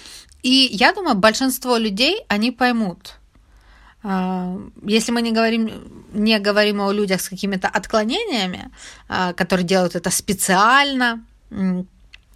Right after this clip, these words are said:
вот, то большинство людей не поймёт, и большинство людей всё-таки нормально отнесётся к какой-то вашей потребности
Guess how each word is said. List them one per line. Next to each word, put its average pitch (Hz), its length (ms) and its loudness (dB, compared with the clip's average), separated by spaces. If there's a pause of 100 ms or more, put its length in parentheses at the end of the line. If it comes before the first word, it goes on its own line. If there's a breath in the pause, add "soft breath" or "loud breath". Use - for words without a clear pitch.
вот, 196 320 -4
то 214 140 0
большинство 247 400 -2
людей 311 280 -2
не 294 120 -6
поймёт, 285 360 -4
и 185 40 -4
большинство 185 380 -6
людей 226 200 -6
всё-таки 220 360 -10
нормально 214 420 -2
отнесётся 185 840 -6
к - 120 -20 (180)
какой-то 175 580 -4 (480 loud breath)
вашей 180 240 -2
потребности 180 1040 -4